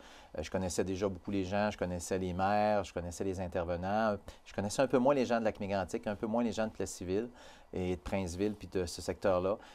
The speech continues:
Donc, j'ai décidé de, de m'investir à fond pour être en mesure de bien les représenter aussi. Euh, tu peux pas, euh, être un député puis rester dans ton bureau, puis t'en aller à Ottawa, puis penser parler au nom de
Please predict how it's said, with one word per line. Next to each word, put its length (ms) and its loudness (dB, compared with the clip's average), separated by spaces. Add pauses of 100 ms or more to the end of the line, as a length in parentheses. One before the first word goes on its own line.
(180)
Donc, 200 2
j'ai 100 0
décidé 400 0
de, 260 8
de 360 2
m'investir 880 0
à 120 0
fond 240 2 (380)
pour 380 2 (260)
être 180 -4
en 100 2
mesure 280 0
de 140 4
bien 360 2
les 140 2
représenter 680 0
aussi. 400 -6 (340)
Euh, 80 -2 (120)
tu 100 -12
peux 120 6
pas, 320 8
euh, 140 4
être 160 0
un 80 0
député 360 0
puis 100 -4
rester 200 -2
dans 120 -2
ton 100 -2
bureau, 280 -4 (520)
puis 180 -8
t'en 160 0
aller 120 6
à 80 8
Ottawa, 520 6
puis 200 -4
penser 380 0
parler 280 4
au 120 -2
nom 160 0
de 60 -6